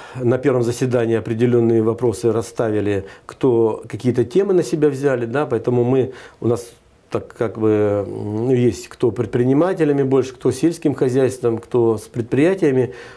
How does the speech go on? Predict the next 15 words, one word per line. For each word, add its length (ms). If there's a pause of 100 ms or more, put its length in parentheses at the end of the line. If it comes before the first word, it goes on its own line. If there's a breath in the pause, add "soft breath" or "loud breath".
(100 loud breath)
Вот. 240
Ну, 160
в 100
целом 460
мы 180
как 200
коллективный 520
орган, 460
да, 240
э, 280
я 120
представитель 480
комитета, 580
а 80
не, 380